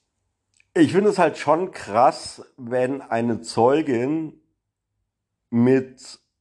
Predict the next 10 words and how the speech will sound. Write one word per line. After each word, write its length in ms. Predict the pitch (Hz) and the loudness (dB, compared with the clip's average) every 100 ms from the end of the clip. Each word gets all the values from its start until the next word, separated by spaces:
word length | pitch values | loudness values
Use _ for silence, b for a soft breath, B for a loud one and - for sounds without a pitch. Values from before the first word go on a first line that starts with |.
| _ _ | _ _
P-R-Beraterin 1400 | - 110 - 117 156 165 87 73 78 110 104 98 117 143 - | -6 -6 2 4 4 2 -2 -6 -10 -12 -10 -8 -10 -12 -18
vor 260 | _ 107 98 | _ -6 -4
Gericht 380 | 95 117 - - | -4 -4 -6 -10
erscheint. 640 | 87 - 67 90 - - _ _ _ _ _ _ _ _ _ _ _ _ _ _ _ _ _ _ _ _ _ _ _ _ _ _ _ _ _ _ _ _ _ _ _ _ | -12 -8 -6 -6 -10 -20 _ _ _ _ _ _ _ _ _ _ _ _ _ _ _ _ _ _ _ _ _ _ _ _ _ _ _ _ _ _ _ _ _ _ _ _
Und 400 | 120 127 127 - | 4 4 4 -2
man 260 | 135 123 120 | 0 0 0
fragt 640 | - 101 95 107 123 - | -8 -8 0 2 2 -2
sich 400 | - 156 139 - | -8 -6 -6 -10
da 280 | - 113 104 | -4 -2 -2
schon, 760 | - - 101 101 123 156 202 | -6 -12 -4 -2 0 -4 -12